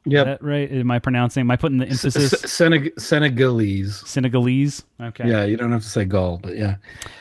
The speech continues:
Speaker 2: But it's in the name of the country, Frank. I feel like I have to say it. That's why we
Speaker 1: You
Speaker 2: say
Speaker 1: do, yeah, yeah, you can choose to say Senegalese or Senegalese, whatever makes your,
Speaker 2: we're
Speaker 1: I don't
Speaker 2: Ameri-,
Speaker 1: know.
Speaker 2: we're Americans, you know?
Speaker 1: Yeah. So, okay, we're not Americans, that's for sure.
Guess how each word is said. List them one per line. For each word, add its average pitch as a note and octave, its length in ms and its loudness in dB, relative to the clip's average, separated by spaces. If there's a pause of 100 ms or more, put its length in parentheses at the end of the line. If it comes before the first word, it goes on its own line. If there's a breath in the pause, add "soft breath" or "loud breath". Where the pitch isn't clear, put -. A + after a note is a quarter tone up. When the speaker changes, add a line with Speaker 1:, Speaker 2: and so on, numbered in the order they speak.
(120 loud breath)
Speaker 2:
But E3+ 200 4
it's E3+ 200 2
in F3+ 140 6
the E3 60 4
name D#3 260 4
of C#3+ 60 6
the C3+ 80 4
country, C#3+ 360 2
Frank. A#2+ 320 0
I A#2 140 0
feel C3+ 180 0
like B2+ 160 2
I G#2+ 100 -4
have G#2 220 -10
to G2 100 -16
say G2+ 200 -16
it. F2+ 180 -18 (580)
That's C3 220 -2
why D3 140 4
we C#3+ 120 6
Speaker 1:
You E3+ 80 8
Speaker 2:
say - 120 4
Speaker 1:
do, G3 60 6
yeah, G#3 160 6
yeah, G3 160 4
you G#3+ 140 6
can A3+ 120 4
choose A3+ 300 4
to G3+ 80 2
say E3+ 240 6
Senegalese C#3 1040 4
or A2+ 80 0
Senegalese, A2 920 2
whatever A#2 320 -2
makes A2 300 0
your, G2 340 0 (460 soft breath)
Speaker 2:
we're C#3 180 -6
Speaker 1:
I - 40 -4
don't B2 80 -4
Speaker 2:
Ameri-, A#2+ 280 2
Speaker 1:
know. F#2+ 140 -4
Speaker 2:
we're D3 160 -2
Americans, B2 840 -2 (460)
you B2 100 -6
know? C3+ 240 -2
Speaker 1:
Yeah. G2 180 -6 (340 loud breath)
So, - 280 2
okay, G3 380 4
we're C#3+ 180 6
not E3 160 6
Americans, B2+ 720 -2
that's - 180 -6
for A#2 120 -8
sure. F#2 220 -8